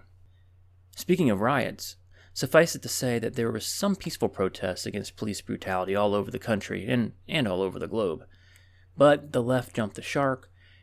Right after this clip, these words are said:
and claimed the United States is systemically racist. And they changed the definition of racism. Now anyone who is white is racist because of their skin color.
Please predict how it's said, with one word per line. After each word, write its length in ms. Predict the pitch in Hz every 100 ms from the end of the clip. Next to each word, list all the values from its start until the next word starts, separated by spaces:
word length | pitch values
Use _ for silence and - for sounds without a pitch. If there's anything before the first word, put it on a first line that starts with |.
| -
and 100 | 190
claimed 300 | - 131 127
the 60 |
United 260 | 113 110 104
States 340 | - 110 107
is 160 | - 123
systemically 720 | - 113 - 123 123 127 120
racist. 600 | 107 107 101 - - - - - - -
And 360 | 160 175 170 151
they 100 | 131
changed 380 | - 214 202
the 60 | -
definition 580 | 95 95 95 90 - 98
of 100 | 87
racism. 600 | 90 90 101 95 101 107 - - - -
Now 380 | 127 160 208 220
anyone 560 | 107 160 175 170 156 147
who 500 | - 131 131 120 -
is 200 | 110 104
white 380 | 113 160 151 -
is 180 | 120
racist 420 | 113 104 98 92 -
because 360 | 107 - 156
of 100 | 120
their 100 | 92
skin 300 | - - -
color. 340 | - - 107